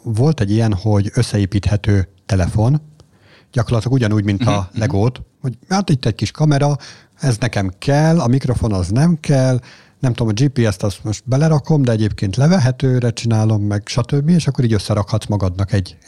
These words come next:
Speaker 1: készüléket, de nem terjedt el.
Speaker 2: Igen, mint ahogy az sem terjedt el, hogy a P C-ket ugyanígy összerakhatod, hogy nem kell semmit se csavarozni, megcserélni,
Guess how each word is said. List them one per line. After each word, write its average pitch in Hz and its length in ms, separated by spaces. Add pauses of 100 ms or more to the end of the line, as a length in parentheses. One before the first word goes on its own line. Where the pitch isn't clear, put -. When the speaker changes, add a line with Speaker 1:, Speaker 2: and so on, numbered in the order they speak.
(120)
Speaker 1:
készüléket, 104 680 (300)
de 104 80
nem 156 160
terjedt 90 480
el. 90 260 (1900)
Speaker 2:
Igen, 92 380
mint 113 220
ahogy 120 220
az 123 80
sem 95 200
terjedt 98 380
el, 113 100
hogy 107 140
a 98 40
P 95 180
C-ket 95 300
ugyanígy 90 360
összerakhatod, 90 640
hogy - 180
nem 95 140
kell 90 180
semmit 87 300
se - 60
csavarozni, 90 460
megcserélni, 92 600